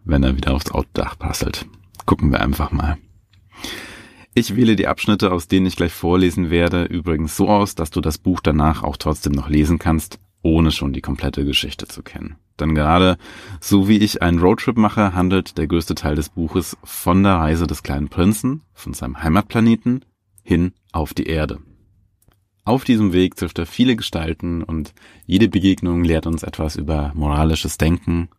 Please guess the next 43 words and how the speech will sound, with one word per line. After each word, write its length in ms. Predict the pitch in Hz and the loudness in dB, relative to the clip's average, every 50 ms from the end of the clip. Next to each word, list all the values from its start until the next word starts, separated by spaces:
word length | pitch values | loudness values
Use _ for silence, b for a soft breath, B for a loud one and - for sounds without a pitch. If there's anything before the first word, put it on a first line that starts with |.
| _ _ | _ _
und 180 | 95 95 - - | -2 -2 -2 -2
Handeln. 360 | - - 127 131 - 65 - - _ _ _ _ _ _ _ _ _ _ _ _ _ _ _ _ _ _ _ _ _ _ | -6 -6 -6 -8 -8 -10 -14 -18 _ _ _ _ _ _ _ _ _ _ _ _ _ _ _ _ _ _ _ _ _ _
Ich 160 | - - - | -18 -10 -8
habe 160 | 82 - 95 | -6 -4 -4
jetzt 100 | 92 - | -4 -2
hier 400 | - 92 92 92 98 95 - - - _ _ _ _ _ _ _ | 2 4 4 6 6 4 2 0 -4 _ _ _ _ _ _ _
über 260 | - 101 98 98 98 | 4 4 6 6 6
mir 280 | 101 98 95 101 - - | 4 4 4 2 2 0
im 120 | 87 78 | 0 0
Van 240 | 82 82 87 90 87 | 0 0 0 0 0
schon 160 | - 85 80 | -2 -2 -2
die 60 | 78 | 0
Lichterkette 540 | 76 113 123 - 131 - - 107 92 92 - | 0 0 2 2 0 0 0 -2 -2 -2 -2
angemacht 480 | - 92 92 90 90 92 92 - - b b b b b b b b b b b - | 0 0 2 2 0 0 -2 -6 -10 b b b b b b b b b b b -4
und 340 | - 82 78 78 - - - | -2 0 0 0 -2 -4 -4
der 120 | 78 78 | -2 2
Regen 260 | 78 82 85 90 90 | 2 4 4 4 4
hat, 100 | 87 76 | 2 2
wie 100 | 78 82 | 4 4
gesagt, 280 | 82 82 78 80 76 - | 4 2 2 0 -2 -4
gerade 180 | - - - - | -4 -4 -2 -2
aufgehört. 640 | 87 - - 87 85 82 78 78 76 - - - _ _ - - - | -2 -2 -2 -2 0 2 0 0 -2 -4 -10 -20 _ _ -20 -16 -12
Ich 120 | - - | -10 -8
freue 200 | - - 78 78 | -2 2 4 4
mich 100 | 78 76 | 4 4
jetzt 160 | 78 - - | 2 2 0
einfach 240 | - 73 69 71 71 | 0 0 0 0 -2
richtig 300 | 71 69 - 71 71 - | -2 -2 -4 -4 -6 -4
drauf, 420 | - - - 65 - - - - _ _ _ _ _ _ _ _ _ - | -6 -6 -4 -4 -6 -6 -10 -14 _ _ _ _ _ _ _ _ _ -6
mal 180 | 76 73 71 | -2 0 2
wieder 160 | 71 73 76 69 | 4 4 4 4
im 160 | 67 80 82 | 2 -2 -4
kleinen 300 | - - 62 67 69 - | -4 -2 -2 -2 -2 0
Prinzen 340 | - 64 71 71 - - 80 | 0 0 0 0 -2 -2 -2
ein 140 | 69 69 | -2 -2
bisschen 300 | 69 69 73 - 76 76 | -2 -2 0 0 0 0
zu 120 | - - 87 | 0 2 2
lesen. 340 | 76 - - - - - - _ _ _ _ _ _ _ _ _ _ _ _ _ - - - - | 2 2 0 -2 -4 -8 -12 _ _ _ _ _ _ _ _ _ _ _ _ _ -20 -10 -4 -2
Deshalb 220 | 90 90 95 92 | 0 2 2 2
mach's 180 | 90 95 - - | 2 0 0 0
dir 120 | 107 98 | -2 -2
zu 200 | - 101 98 87 | -2 -4 -4 -2
Hause, 500 | 110 107 117 117 113 110 113 113 117 117 | 0 2 2 2 2 0 -2 -6 -8 -10